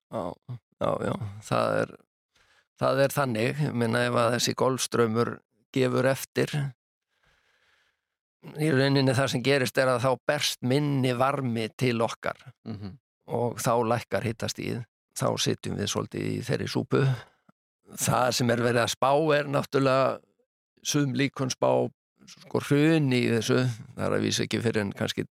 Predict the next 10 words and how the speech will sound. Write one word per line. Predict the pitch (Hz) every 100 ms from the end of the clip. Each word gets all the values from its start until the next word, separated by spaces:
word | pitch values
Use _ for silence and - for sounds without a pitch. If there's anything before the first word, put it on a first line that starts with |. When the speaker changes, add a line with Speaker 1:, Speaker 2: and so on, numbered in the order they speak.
| _ -
Speaker 1:
tvö | 110 101
þúsund | 98 -
og | -
eitt | 104 -
hundrað | 104 113 110
eða | 113 71 67 - - _ -
jafnvel | 92 - 90
en | 92
þá | 101 101
seinna. | 107 107 -